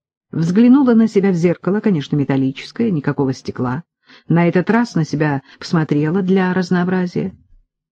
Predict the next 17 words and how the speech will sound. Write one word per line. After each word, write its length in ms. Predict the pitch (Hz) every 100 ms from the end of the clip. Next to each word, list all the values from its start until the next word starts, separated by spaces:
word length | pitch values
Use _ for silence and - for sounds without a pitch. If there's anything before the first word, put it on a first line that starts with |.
| _ _ _ _ _ _ -
«Что 220 | - 339
он 80 | 330
собирается 600 | 320 302 285 269 240 247
со 160 | -
мной 220 | 233 226 220
сделать?» 680 | 185 190 185 247 - - _ _ _ _ _ _ _ _ _ _
«Не 220 | 165 196
знаю». 480 | 220 214 190 147 180 - _ _ _ _ _ _ _ _ _ _ _ - -
«А 120 | 202
где 220 | 208 254
он 140 | 247 247
сам?» 500 | - 233 180 135 - _ _ _ - _ _
«Думаю, 480 | 370 359 320 269 240
скоро 300 | - 220 196
приедет». 680 | 180 160 120 104 - - - _ _ _ _ _ _
Помолчала 600 | 156 202 226 - 151 135
немного. 560 | 139 143 139 139 143